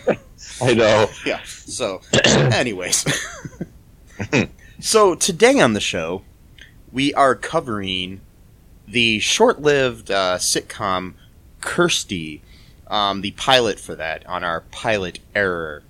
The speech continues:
Speaker 1: review series here. Um, Kirstie was a television sitcom starring Kirstie Alley, known for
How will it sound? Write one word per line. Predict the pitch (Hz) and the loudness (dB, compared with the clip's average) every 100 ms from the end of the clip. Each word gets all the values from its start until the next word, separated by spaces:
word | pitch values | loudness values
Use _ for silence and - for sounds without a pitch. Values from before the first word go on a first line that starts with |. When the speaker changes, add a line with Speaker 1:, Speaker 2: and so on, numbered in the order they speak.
| - - - - - - - | -20 -20 -20 -20 -20 -20 -12
Speaker 1:
review | 104 101 85 95 98 85 76 78 - - - | -6 -4 -4 -4 -4 -4 -8 -16 -20 -20 -20
series | - - 82 76 73 - | -16 -12 -10 -10 -12 -12
here. | 80 78 90 - - - - - - - - | -10 -12 -14 -20 -20 -20 -20 -20 -20 -20 -4
Um, | 113 107 107 101 101 95 - - - - - - | 0 0 0 -4 -6 -14 -18 -20 -20 -20 -20 -12
Kirstie | - 214 - 196 156 | 0 2 2 0 0
was | 123 120 113 113 98 - - - - - - - - - - - - - - - | 2 2 4 2 -2 -10 -16 -20 -20 -20 -20 -20 -20 -20 -20 -20 -20 -20 -12 -2
a | 113 107 101 98 92 92 - - - - - - - - - - - - - - - - - - - - - - - | 0 0 -2 -6 -8 -14 -20 -20 -20 -20 -20 -20 -20 -20 -20 -20 -20 -20 -20 -20 -20 -20 -20 -20 -20 -20 -20 -20 -14
television | - 254 254 214 160 139 | -6 -2 2 2 0 -2
sitcom | - 135 - 117 104 98 | 0 -2 -2 -2 -2 -2
starring | - 110 107 98 | -2 0 -2 -6
Kirstie | - 165 - 156 131 | -6 -6 -6 -6 -4
Alley, | 101 98 90 92 | -2 -2 -4 -6
known | 92 95 92 | -6 -10 -10
for | 101 92 87 | -8 -6 -8